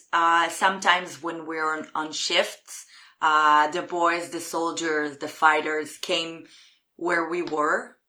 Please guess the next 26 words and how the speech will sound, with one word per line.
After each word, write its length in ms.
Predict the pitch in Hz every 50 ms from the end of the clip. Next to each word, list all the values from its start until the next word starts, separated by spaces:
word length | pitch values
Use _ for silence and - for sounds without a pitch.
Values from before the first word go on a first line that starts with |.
| _ _ 156
and 340 | 160 160 160 160 160 160
just 380 | 151 170 170 170 170 - - -
talked 320 | - 175 165 165 - -
to 100 | - 170
us 420 | 160 156 156 151 147 147 147 - - -
and 140 | 175 170 -
asked 400 | - 165 170 165 - - - -
to 140 | - 190 185
see 440 | - - - 175 175 170 170 175
some 260 | 170 - - 170 160 147
things. 580 | 143 - 160 151 151 151 151 147 139 139 - - - - - - - -
And 120 | 196 202
it 80 | 190 190
was 160 | 196 190 -
very 280 | 180 202 202 220 240 233
nice 280 | 208 196 180 - -
because 440 | - 196 196 - 185 175 175 170 - - - - - - - _ _ _ _ _ _ _ _ -
we 180 | 170 190 190 180
are, 460 | 180 175 175 175 175 175 175 - - 170
the 120 | 165 185 170 175
eye 380 | 185 185 190 196 190 190 - _ _ _ _
watchers 640 | 185 190 185 190 190 - 202 190 190 196 190 190 - -
are 400 | 170 165 160 160 160 156 147 - 135 131
girls 560 | 185 190 180 165 151 143 139 131 - - - _ _ _ _ -
all 240 | 196 220 202 202 185
day. 380 | 190 190 160 147 143 - -